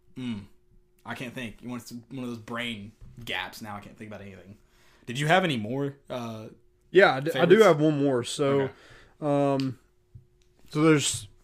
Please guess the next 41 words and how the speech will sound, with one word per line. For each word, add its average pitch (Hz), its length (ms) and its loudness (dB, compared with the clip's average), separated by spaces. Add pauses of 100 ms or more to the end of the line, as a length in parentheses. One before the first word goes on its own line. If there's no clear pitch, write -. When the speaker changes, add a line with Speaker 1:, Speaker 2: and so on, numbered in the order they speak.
(160)
Speaker 2:
four 202 240 10
receivers. 143 800 4 (500)
Only 147 160 6
three 143 300 6
can 147 160 2
play. 104 460 0
One, 135 440 0
one's 147 180 4
on 143 100 8
the 135 60 2
bench. 110 280 -2
You - 40 -2
gotta 113 120 -2
pick 117 180 -2
the 123 80 -8
one 113 140 -4
on 110 80 -4
the 104 60 -6
bench. 90 360 -14 (680)
So - 140 -2
you 139 120 4
have 131 80 0
Peerless 165 300 6
Price. 139 480 2 (2000)
Speaker 1:
Explain 151 280 -12
that 175 80 -8
again. 202 180 -14 (260)
Speaker 2:
So 139 520 6 (600)
I'm 135 260 2
giving 151 200 6
you 139 80 6
four 165 640 4 (260)
Speaker 1:
Four 139 200 -6
receivers. 98 500 -8 (180)
Speaker 2:
Four 143 140 4
Speaker 1:
Only 147 80 6 (260)
Speaker 2:
receivers. 101 180 -10
Speaker 1:
one 117 120 -8
Speaker 2:
On-, 135 160 0
Speaker 1:
can 110 100 -16
play. 98 120 -14